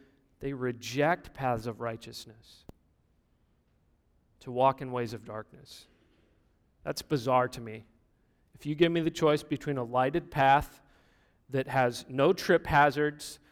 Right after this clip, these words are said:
that has a cleanly slept gra-, swept ground, or you give me a path that's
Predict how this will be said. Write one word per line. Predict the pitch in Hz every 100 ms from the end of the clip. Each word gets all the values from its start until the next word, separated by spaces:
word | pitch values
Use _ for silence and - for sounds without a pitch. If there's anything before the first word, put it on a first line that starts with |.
| _ -
that | -
has | 139 131
a | 110 - -
cleanly | - 165 185 196
slept | 190 - 165 165 -
gra-, | 151 139 -
swept | - - 170 151 - 139
ground, | 139 123 120 117 - _ _ _ _
or | 139
you | 139 135 131 - _ _ _ _ _ _
give | 160
me | 160
a | 151
path | - 151 147 -
that's | 135 -